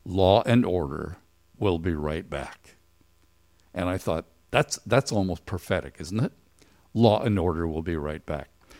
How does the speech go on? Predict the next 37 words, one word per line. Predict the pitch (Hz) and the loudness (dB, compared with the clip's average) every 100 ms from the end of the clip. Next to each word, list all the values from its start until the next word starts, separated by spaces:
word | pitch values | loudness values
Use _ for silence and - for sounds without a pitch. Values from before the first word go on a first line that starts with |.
| - - | -14 -6
If | 131 | 0
you're | 147 | 2
following | 139 139 139 123 117 104 92 | 4 6 6 6 2 2 0
the, | 98 95 95 | -2 0 2
um, | 92 87 92 101 - _ _ _ _ _ _ - | 2 0 -4 -8 -14 _ _ _ _ _ _ -10
running | - 123 - 95 101 117 120 110 | -6 -6 -6 -6 4 6 8 6
up | 98 - | 2 -2
to | - 101 | -4 -2
the | 87 92 | -2 -4
U | 90 92 98 90 | -4 -2 2 2
S | 85 | 2
elections, | 90 90 95 - 85 87 | 0 2 2 0 -6 -6
one | 92 117 | -6 0
of | 117 | 4
the | 123 | 8
interesting | 135 131 120 - 98 | 6 6 0 0 -2
comments | - 101 98 92 | 2 2 2 0
this | 95 87 | -4 -2
week | 113 104 - - - - - - | 0 0 -2 -16 -20 -20 -20 -6
is | 98 101 - | 0 0 2
that, | 92 92 - | 0 0 0
um, | 107 92 90 95 - | 0 2 0 -4 -8
Biden | 85 107 127 117 90 95 - - _ _ _ _ - 95 | 2 6 6 4 2 0 -4 -14 _ _ _ _ -12 2
doesn't | 123 127 147 | 4 4 2
have | 107 117 110 - | 2 2 0 -2
to | 123 | -2
work | 101 110 - | 2 2 2
so | 110 98 | 0 2
hard | 107 104 101 | 4 2 2
on | 92 90 | 0 0
the | 87 | -2
covid | - 131 117 98 82 | 2 2 2 0 -2
issue. | 90 87 104 | -4 -4 -4
He | 87 85 110 | -4 -4 -2
has | 107 107 | 0 0
to | - | -2
work | 98 95 92 - | -4 -2 -2 -6